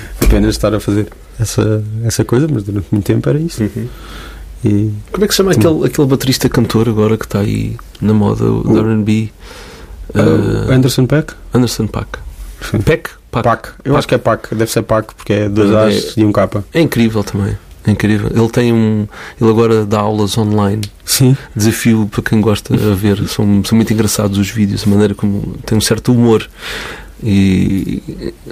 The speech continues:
Speaker 1: O que
Speaker 2: é
Speaker 1: é que ele
Speaker 2: incrível
Speaker 1: ensina?
Speaker 2: também.
Speaker 1: Bateria?
Speaker 2: Ele ensina, ele acima de tudo, eh, ensina a tocar beats que são aparentemente simples,
Speaker 1: Sim.
Speaker 2: grooves,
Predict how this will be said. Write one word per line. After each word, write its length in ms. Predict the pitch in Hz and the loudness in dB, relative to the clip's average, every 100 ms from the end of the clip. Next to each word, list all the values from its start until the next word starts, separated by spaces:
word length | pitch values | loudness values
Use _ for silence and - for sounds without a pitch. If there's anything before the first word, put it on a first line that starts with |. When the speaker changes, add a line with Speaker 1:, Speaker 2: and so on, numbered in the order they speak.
| - - | -14 -2
Speaker 1:
O 20 | |
que 60 | 110 | 2
Speaker 2:
é 140 | 135 | 4
Speaker 1:
é 40 | |
que 80 | 131 | 4
ele 100 | 120 | 4
Speaker 2:
incrível 0 | 107 110 | 4 2
Speaker 1:
ensina? 200 | 107 101 104 117 - - - - - - | 0 -2 -6 -14 -20 -18 -18 -18 -20 -6
Speaker 2:
também. 440 | 110 107 107 113 110 | -2 0 -2 0 2
Speaker 1:
Bateria? 160 | 165 | 4
Speaker 2:
Ele 80 | 175 | 4
ensina, 280 | 151 180 185 175 | 4 4 4 4
ele 160 | 165 | 4
acima 260 | 175 175 165 | 4 4 2
de 60 | |
tudo, 200 | - 160 - - 135 | 2 0 -2 -4 -2
eh, 600 | - - - - - 143 | 0 2 2 0 2 2
ensina 680 | 135 - - 151 135 113 - - - - | 4 2 4 4 4 2 0 -8 -6 -4
a 60 | |
tocar 520 | 113 - - 135 127 113 | -2 -4 0 0 0 -2
beats 580 | 104 135 139 - - - | -2 2 2 0 -2 -2
que 140 | - | -2
são 240 | - 120 120 | 0 2 2
aparentemente 680 | 113 117 113 - 110 104 | 2 2 2 0 0 0
simples, 460 | - - 120 - - | 0 2 2 0 0
Speaker 1:
Sim. 100 | 135 | 2
Speaker 2:
grooves, 600 | 117 110 117 131 - - | 2 4 4 2 -4 -10